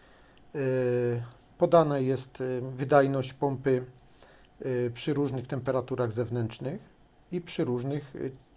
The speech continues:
yy, temperaturach czynnika grzewczego. Yy, ta niebieska linia, z tego co pamiętam, to jest trzydzieści pięć sto-, st-, yy, stopni,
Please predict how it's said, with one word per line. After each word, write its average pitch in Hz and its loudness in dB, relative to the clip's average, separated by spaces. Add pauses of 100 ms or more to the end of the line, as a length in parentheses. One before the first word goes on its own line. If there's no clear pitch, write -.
yy, 131 -6
temperaturach 131 -2 (460)
czynnika 147 2
grzewczego. 143 -4 (560)
Yy, 247 -4
ta 202 0
niebieska 170 0
linia, 151 -2
z 139 -6
tego 135 -4
co 131 -6
pamiętam, 139 -4
to - -6
jest 120 -6
trzydzieści 127 -10
pięć 120 -6
sto-, 110 -8
st-, - -14
yy, 143 -2
stopni, 190 0